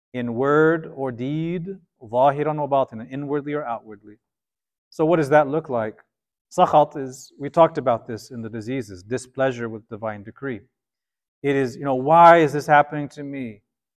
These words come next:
You know, I didn't deserve this. You know, why God? Why would you do this to me?" You know, that kind of thing. Whether it is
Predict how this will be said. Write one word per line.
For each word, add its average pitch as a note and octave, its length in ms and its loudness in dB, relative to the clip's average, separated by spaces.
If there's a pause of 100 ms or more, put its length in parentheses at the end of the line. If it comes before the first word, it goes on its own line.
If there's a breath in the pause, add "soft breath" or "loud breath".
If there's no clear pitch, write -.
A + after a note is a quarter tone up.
You B2 100 -12
know, A#2 280 -10 (420)
I F#3 280 10
didn't E3+ 300 0
deserve A#2+ 440 -4
this. - 460 -20 (260)
You B2+ 80 -10
know, A#2 160 -8
why D#3+ 400 8
God? B2 560 0 (640)
Why D#3+ 220 10
would E3 120 2
you E3 60 2
do D3 180 0
this B2 180 -4
to A2+ 120 -16
me?" F#2+ 300 -18
You B2 80 -12
know, B2+ 140 -6
that D3 200 2
kind C3 160 -6
of A2+ 140 -12
thing. G#2+ 240 -18
Whether F#3 280 2
it F3 160 -2
is D#3+ 300 -2